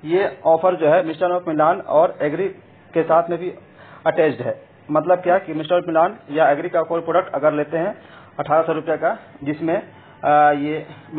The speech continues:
Metamind भी शामिल होना चाहिए, तो उनको आंवला फ्री मिलेगा। एक और कंडीशन है,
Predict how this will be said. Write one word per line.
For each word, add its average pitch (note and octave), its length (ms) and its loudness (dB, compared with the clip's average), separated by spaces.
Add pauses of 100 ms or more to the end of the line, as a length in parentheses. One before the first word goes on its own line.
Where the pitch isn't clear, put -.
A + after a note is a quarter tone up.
(160)
Metamind D#3+ 420 2
भी E3+ 80 -4
शामिल D#3 280 -2
होना D#3 160 0
चाहिए, D3+ 300 -2 (440)
तो E3 140 0
उनको D#3+ 220 -2
आंवला D3 320 2
फ्री D3 200 -8
मिलेगा। G#2+ 340 -6 (1000)
एक D#3+ 100 -4
और F#3 100 2
कंडीशन F3+ 300 -2
है, G3 180 0